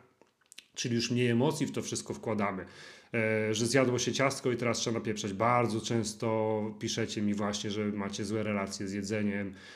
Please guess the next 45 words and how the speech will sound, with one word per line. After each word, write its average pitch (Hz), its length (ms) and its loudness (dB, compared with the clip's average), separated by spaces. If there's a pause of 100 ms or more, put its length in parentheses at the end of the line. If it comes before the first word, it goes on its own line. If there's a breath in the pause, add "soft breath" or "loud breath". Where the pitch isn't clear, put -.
(180 loud breath)
i 104 760 6
te 104 80 -2
plany, 113 420 0
to 107 100 -6
wszystko, 107 480 -4
to 113 80 -4
jest 120 120 -6
niesamowite, 110 560 -4
bo 110 240 -2 (280)
aktywność 127 500 0
fizyczna 117 480 0
i 120 100 0
ułożony 120 380 -2
plan 113 300 0 (280 loud breath)
powoduje, 139 420 2
że 139 80 -4
zaraz 147 300 2
wy 135 60 -10
się - 140 -8
chcecie 147 260 -6
troszeczkę 143 400 -6
lepiej 147 260 -2
odżywiać, 143 460 0
tak? 104 360 -6
Plus 113 240 -6
jakiś 104 280 -6
tam 101 180 -2
mówicie, 101 340 -4
że 104 60 -4
na 104 80 0
tych 104 140 -8
webinarach 101 500 0
też 98 180 -6
gdzieś 104 180 -6
tam 104 140 -4
się 104 80 -6
czegoś 104 300 -6 (400 loud breath)
nauczycie. 110 600 0 (720)
I 147 60 -4
to 160 80 2
jest 160 180 4
super, 208 380 4
tak? 110 320 -2
Ja 175 100 4
też 233 380 2